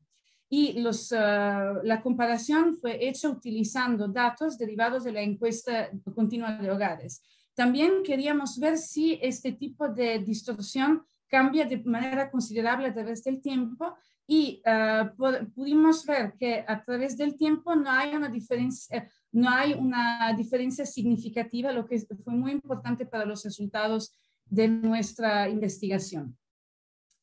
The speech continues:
Ah, ah, para, para implementar, ah, más concretamente, ah, y aplicamos una metodología de, de, am, para, para la aplicación metodológica de la taxonomía de las competencias en estos datos,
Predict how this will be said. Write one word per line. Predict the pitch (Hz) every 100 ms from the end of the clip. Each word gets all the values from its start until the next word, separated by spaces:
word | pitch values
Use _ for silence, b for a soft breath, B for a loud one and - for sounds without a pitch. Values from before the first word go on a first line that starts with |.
| _ _ _ _ _ _
Ah, | 220 220 214 214 214 185 - _
ah, | 226 226 208 - -
para, | 254 254 247 240 202
para | 254 254
implementar, | 247 262 262 269 277 311 349 262 -
ah, | 226 220 214 208 202 196 196 190 180 -
más | 214 247 247
concretamente, | 269 262 262 262 285 277 240 240 349 381 _ _ _ -
ah, | 247 240 226 220 214 214 214 208 -
y | 247 254
aplicamos | 254 269 277 311 330 294
una | 262
metodología | 254 254 247 233 240 - 302 330 320 - 220
de, | 220 254 247 240 226
de, | 202 226 233
am, | 220 214 208 208 202 208 202 -
para, | - 233 226 196
para | 240 240
la | 233
aplicación | 233 226 233 311
metodológica | 294 269 277 277 262
de | 214
la | 208
taxonomía | 208 220 - 226 233 262 226
de | 196
las | 196 -
competencias | 208 233 240 240 214 202 190
en | 208
estos | 220 - 302
datos, | 285 285 339 320